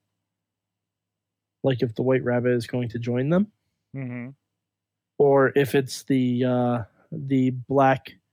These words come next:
Speaker 1: mini that was in the cage that's going to join them. I don't know. Either way, I'm curious. <laughs>
Speaker 2: Mm-hmm.
Speaker 1: But, uh, yeah. Just, just pretty much a weird overall episode of Lucha Underground.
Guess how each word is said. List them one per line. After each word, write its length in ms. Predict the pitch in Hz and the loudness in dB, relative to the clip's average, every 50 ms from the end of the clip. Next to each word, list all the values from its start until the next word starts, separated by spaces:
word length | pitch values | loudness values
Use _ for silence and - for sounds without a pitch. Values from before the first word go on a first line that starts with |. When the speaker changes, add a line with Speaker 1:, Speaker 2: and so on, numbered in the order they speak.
| _ _ _ _ _ _ _ _ _ _ - | _ _ _ _ _ _ _ _ _ _ -2
Speaker 1:
mini 440 | 151 156 156 160 165 175 190 185 - _ _ _ _ _ _ - | 0 2 4 4 4 2 2 -2 -6 _ _ _ _ _ _ 0
that 60 | 139 | 0
was 160 | 139 139 139 | 0 0 0
in 80 | 143 139 | -2 -4
the 80 | 131 | -4
cage 540 | - - 143 135 131 156 208 208 - - - _ _ _ _ _ _ _ _ - | -4 0 0 2 2 2 2 0 -4 -10 -20 _ _ _ _ _ _ _ _ -10
that's 140 | 165 147 - | -10 -4 -2
going 200 | 190 190 185 165 | 0 0 0 0
to 80 | 180 | 0
join 260 | 165 175 190 208 214 | 0 2 2 2 2
them. 220 | 226 254 285 294 - _ _ _ _ - | 2 0 0 -2 -6 _ _ _ _ -4
I 80 | 143 | 0
don't 180 | 147 151 147 143 | 0 0 0 0
know. 300 | 143 139 123 107 98 - _ _ _ _ _ _ _ _ _ _ _ _ _ _ _ _ _ _ _ _ _ _ _ _ _ _ _ _ _ _ _ | 0 0 0 -2 -6 -10 _ _ _ _ _ _ _ _ _ _ _ _ _ _ _ _ _ _ _ _ _ _ _ _ _ _ _ _ _ _ _
Either 300 | 160 165 190 196 196 196 | 4 4 6 6 6 6
way, 240 | 190 196 196 175 156 | 6 6 6 6 4
I'm 140 | 139 135 135 | 2 0 -2
curious. 640 | - - 156 135 120 117 117 107 - - - - - - | -2 -2 -2 -2 -2 -4 -10 -12 -12 -10 -10 -10 -10 -12
<laughs> 40 | _ _ | _ _
Speaker 2:
Mm-hmm. 340 | 135 139 131 123 131 127 127 127 - _ _ _ _ _ _ _ _ _ _ _ _ _ _ _ _ _ _ _ _ _ _ - | -12 -10 -10 -10 -10 -12 -14 -14 -18 _ _ _ _ _ _ _ _ _ _ _ _ _ _ _ _ _ _ _ _ _ _ -2
Speaker 1:
But, 220 | 139 139 - - | 0 0 0 0
uh, 640 | 127 135 131 131 131 131 131 131 131 127 127 127 127 127 123 113 - | 0 0 2 2 2 0 0 0 0 0 0 -2 -2 -4 -6 -8 -6
yeah. 360 | - 160 214 277 269 180 123 - - _ _ _ _ _ _ _ _ _ _ _ _ _ _ _ _ | -2 0 2 2 2 2 0 -4 -10 _ _ _ _ _ _ _ _ _ _ _ _ _ _ _ _
Just, 320 | - 247 - - - - | -4 -4 -4 -4 -8 -8
just 300 | - 277 285 - - _ | -8 -8 -8 -8 -12 _
pretty 160 | _ - 294 302 | _ -2 0 0
much 260 | 285 285 277 - - - | 2 0 0 0 0 2
a 300 | 170 147 127 117 104 - _ - | 2 2 2 0 -4 -10 _ -12
weird 460 | 143 135 135 165 185 220 233 226 196 | -10 -6 -4 -4 -2 0 0 0 0
overall 400 | 196 208 208 196 190 190 180 180 190 | 0 0 2 2 2 4 4 4 2
episode 300 | 190 196 - - 180 160 | 2 0 -4 -4 -4 -2
of 40 | |
Lucha 220 | 160 175 170 - 170 | -2 -2 -2 -2 -4
Underground. 400 | 190 220 190 131 117 110 107 | -4 -4 -4 -6 -6 -8 -10